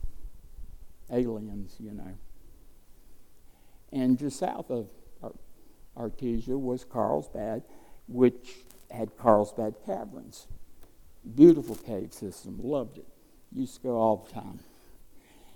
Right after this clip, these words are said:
And this is the thing that amazed me most about Carlsbad. I think differently. But anyway, that's beside the point.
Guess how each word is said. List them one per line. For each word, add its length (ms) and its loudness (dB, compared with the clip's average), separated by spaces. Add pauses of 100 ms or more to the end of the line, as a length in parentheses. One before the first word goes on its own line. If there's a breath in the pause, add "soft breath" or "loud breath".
(240 soft breath)
And 220 -2 (440 loud breath)
this 280 2
is 100 -4
the 100 -8
thing 340 -4
that 140 2
amazed 520 0
me 120 0
most 460 -4
about 240 -2 (800 soft breath)
Carlsbad. 260 -6 (1200 soft breath)
I 100 0
think 400 -4
differently. 560 -10 (500 loud breath)
But 180 -8 (100)
anyway, 400 4
that's 220 0
beside 420 -6
the 60 -14
point. 400 -10